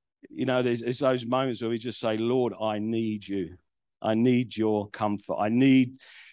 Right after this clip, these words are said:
you to be everything that you promise that you are to me." And, you know, the, the, the great thing is God is faithful,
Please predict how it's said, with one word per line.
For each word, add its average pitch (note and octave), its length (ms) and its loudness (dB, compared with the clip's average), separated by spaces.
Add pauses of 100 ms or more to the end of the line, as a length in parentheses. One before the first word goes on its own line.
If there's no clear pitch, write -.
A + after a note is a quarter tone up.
you B2 300 2
to A#2+ 140 -6
be B2 540 0 (240)
everything D3 560 -2
that A2 220 -4
you A#2+ 260 0
promise - 920 0
that A#2 180 -2
you A#2+ 220 4
are G#2+ 260 2
to A2+ 160 -8
me." G2+ 360 -4 (960)
And, A2+ 160 -2
you A#2+ 120 0
know, B2 180 2
the, A2 180 -2 (160)
the, A#2 280 -2
the A2 120 -2
great A2+ 340 2
thing A#2+ 280 -2
is G2 140 -4
God G#2+ 280 2
is G2 240 -2
faithful, B2 680 -2